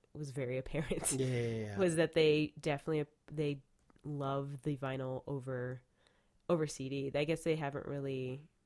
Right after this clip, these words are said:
Speaker 1: cared to adopt.
Speaker 2: Yeah.
Speaker 1: Uh, I mean, the digital music, obviously, it's, it's good.
Speaker 2: Cool. So, um, well, I'm just glad you're here and to be able to shed the light on punk music to, to make it not,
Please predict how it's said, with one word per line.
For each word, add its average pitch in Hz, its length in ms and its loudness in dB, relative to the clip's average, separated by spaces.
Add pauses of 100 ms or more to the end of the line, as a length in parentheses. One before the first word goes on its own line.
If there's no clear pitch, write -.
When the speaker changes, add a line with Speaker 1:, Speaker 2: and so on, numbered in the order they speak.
(240)
Speaker 1:
cared 131 480 -6
to 143 120 -6
adopt. 123 580 -8 (240)
Speaker 2:
Yeah. 220 180 -8 (320)
Speaker 1:
Uh, - 100 0 (540)
I 277 100 6
mean, 320 140 8
the 262 160 8
digital 185 320 4
music, 139 300 0
obviously, 139 380 0
it's, 120 240 -4
it's - 140 -16
good. - 180 -4 (440)
Speaker 2:
Cool. 190 360 6
So, 185 400 8
um, 180 480 8 (1160)
well, 190 120 8
I'm 202 80 8
just 196 140 -2
glad 214 220 6
you're 190 100 6
here 170 260 4
and 127 360 0
to - 80 -14
be 147 60 4
able 135 140 4
to 120 60 0
shed 123 300 -4 (140)
the 131 100 -2
light 117 380 -2
on 107 200 -6
punk 113 260 -6
music 110 340 -6
to, 117 120 -6 (240)
to 127 100 -4
make 131 280 0
it 120 180 -4
not, 120 500 -4